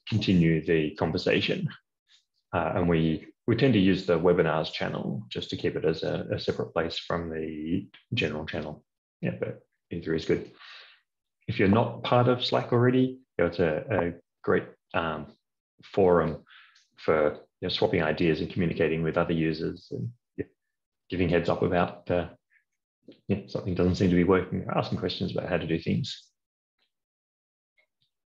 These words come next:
So our agenda will follow kind of our normal pattern. So we'll start out with a, a win of the month and its flip side of, uh, Today I Learned.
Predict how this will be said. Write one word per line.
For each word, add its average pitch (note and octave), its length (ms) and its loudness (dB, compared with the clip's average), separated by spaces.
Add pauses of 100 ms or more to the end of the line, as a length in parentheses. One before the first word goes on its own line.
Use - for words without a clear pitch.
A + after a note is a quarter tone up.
(1800)
So - 240 0 (320)
our A2 440 6
agenda C3+ 320 6
will G#2+ 120 2
follow A2+ 280 4
kind G#2+ 140 0
of F2+ 60 4
our F2+ 100 4
normal G2 420 2
pattern. G#2+ 380 0
So - 120 -8
we'll - 80 -12
start F#2+ 220 0
out F#2 200 2
with E2+ 140 0
a, E2 360 2
a E2+ 180 0
win F#2 180 0
of E2+ 100 -4
the F2 40 -6
month F2+ 300 0
and E2+ 140 -10
its - 260 -10
flip - 180 -2
side E2+ 240 2
of, E2+ 180 0
uh, F2 160 4
Today F2 280 0
I E2+ 80 2
Learned. G2+ 500 4